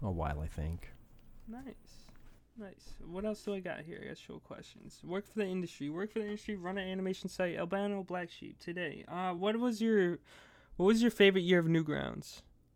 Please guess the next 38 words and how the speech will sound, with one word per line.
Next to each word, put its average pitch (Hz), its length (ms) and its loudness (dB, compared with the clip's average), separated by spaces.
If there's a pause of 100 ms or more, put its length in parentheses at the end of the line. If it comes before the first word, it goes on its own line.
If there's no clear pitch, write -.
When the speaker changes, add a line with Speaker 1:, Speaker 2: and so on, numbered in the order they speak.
(320)
Speaker 2:
Pluff - 260 -2
my 139 140 0
ass - 480 -6 (100)
as 156 100 -10
well. - 180 -4
He's 165 120 2
got 196 160 8
three 156 160 0
questions. - 400 -6
This 156 120 -6
is - 40 -10
the - 60 -12
second - 320 -4
one. - 160 -10 (1300)
Speaker 1:
I 208 560 6
have 147 280 10
a 113 120 6 (560)
bad, 110 380 6
like, 104 520 2 (180)
I'm 139 180 10
not, 160 160 12
my 131 160 10
memory 120 380 10
is 107 140 4
not 104 160 4
great. 104 400 4
I'm 113 140 6
not 120 160 8
very 120 180 8
good 113 140 4
at, 113 100 6
like, 104 320 2
figuring 120 420 6
out 117 100 8
which 131 480 8
year 117 260 8
what 113 240 6
happened. 139 640 4